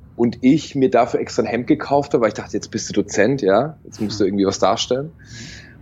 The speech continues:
Und nach einer halben Stunde Seminar dieses Hemd komplett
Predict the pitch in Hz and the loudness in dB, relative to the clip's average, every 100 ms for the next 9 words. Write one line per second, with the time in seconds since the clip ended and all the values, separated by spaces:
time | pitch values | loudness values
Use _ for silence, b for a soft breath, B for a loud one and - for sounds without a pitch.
0 | - - 123 120 - 113 120 123 113 123 | -16 2 2 2 -6 -2 0 0 2 2
1 | 165 - 156 127 123 113 107 117 135 120 | 2 0 0 0 0 2 4 4 2 -2
2 | 107 - 120 131 - - - 117 - 120 | -2 -4 -4 -4 -8 -10 -6 -4 -2 2
3 | 123 123 - | 2 2 -16